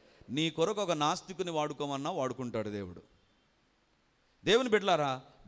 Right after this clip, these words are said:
don't fixed with the preoccupied thoughts.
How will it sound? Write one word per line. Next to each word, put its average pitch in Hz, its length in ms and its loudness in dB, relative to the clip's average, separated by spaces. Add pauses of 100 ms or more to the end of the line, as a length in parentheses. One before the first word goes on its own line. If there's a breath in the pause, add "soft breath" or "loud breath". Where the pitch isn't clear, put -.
(180)
don't 247 400 2 (1040)
fixed 196 380 -4
with 180 120 0
the 180 100 -6 (180)
preoccupied 165 720 0
thoughts. 117 260 -6